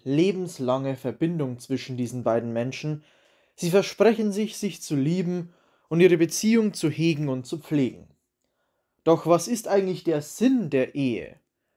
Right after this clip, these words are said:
Warum heiraten Menschen überhaupt? Und wozu dient das? Was muss man in der Ehe beachten? Und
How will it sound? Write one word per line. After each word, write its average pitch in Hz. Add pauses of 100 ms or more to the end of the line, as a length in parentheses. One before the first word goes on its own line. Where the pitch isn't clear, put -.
(180)
Warum 151
heiraten 185
Menschen 135
überhaupt? 190 (600)
Und 147 (180)
wozu 151 (100)
dient 240
das? - (460)
Was 170
muss 165
man 156
in 151
der 147
Ehe 147
beachten? - (380)
Und 143